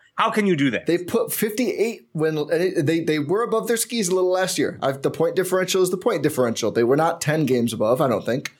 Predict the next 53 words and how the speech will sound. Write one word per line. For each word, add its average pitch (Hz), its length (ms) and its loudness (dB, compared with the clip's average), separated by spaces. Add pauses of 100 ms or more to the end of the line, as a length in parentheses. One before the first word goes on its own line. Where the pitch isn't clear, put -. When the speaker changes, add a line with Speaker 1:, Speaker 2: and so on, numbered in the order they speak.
(420)
Speaker 2:
And 143 440 -2 (260)
Chris 220 280 0
played, 214 480 -2
like, 185 220 0
thirty 220 280 0
games. 226 460 -4 (220)
And 160 120 0
Giannis 196 340 0
and 190 100 0
Jrue, 220 180 0
again, 214 260 -2
Giannis 240 320 0
and 214 80 0
Jrue 262 140 0
have 196 100 0
not 175 240 0
been 170 160 0
very 165 220 0
healthy 175 280 0
the 117 80 0
last 127 260 0
several 147 240 0
years. 151 280 -2 (260)
They 147 160 0
just 175 240 -2
win. 139 400 -2
They're 147 180 0
good. 151 280 2
And - 180 -2 (200)
I've 135 180 0
seen, 160 440 0 (160)
uh, 143 120 2 (100)
as 139 280 2
justification 147 800 0
for 127 140 -2
this, - 440 0 (420)
like, 123 340 2
"Oh, 123 420 0 (120)
but 147 160 0
the 131 100 2
depth 123 420 0
is 120 160 -4
worse." 104 360 -4
I 170 40 -2
was 165 100 0
like, 156 180 -2
"Is 156 160 2
it 214 120 -2
to 220 120 2
a 208 80 0
point 254 240 0
that - 100 0
matters?" 170 480 -2